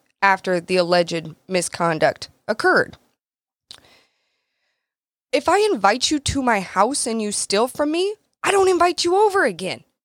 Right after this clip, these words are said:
If you act like a sleazeball and make me uncomfortable, we don't stay friends. Again, I, I just don't see how any of these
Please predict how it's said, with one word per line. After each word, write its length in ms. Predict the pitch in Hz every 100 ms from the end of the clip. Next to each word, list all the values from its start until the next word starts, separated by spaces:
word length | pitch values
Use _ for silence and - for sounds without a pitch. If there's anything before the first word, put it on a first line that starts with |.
| _ _ _ _
If 140 | - 214
you 120 | 269
act 200 | 262 262
like 160 | 269 247
a 40 |
sleazeball 840 | - - 294 403 403 220 202 240 -
and 140 | 240
make 220 | 226 220
me 100 | 233
uncomfortable, 800 | 226 220 - 392 415 302 214 208 214 - - -
we 200 | 294 285
don't 360 | 277 339 -
stay 540 | - - - - 311 285
friends. 840 | - - - 226 160 - - - - _ _ _ _ _ _ _ _ _ _ _ _ _ _ _ _ -
Again, 380 | 302 294 415 - -
I, 160 | 294 294
I 100 | 285
just 420 | 254 359 339 - _ -
don't 300 | 320 370 -
see 300 | - 359 320
how 240 | 233 240 -
any 280 | 330 381 370
of 180 | 247 202
these 280 | 247 240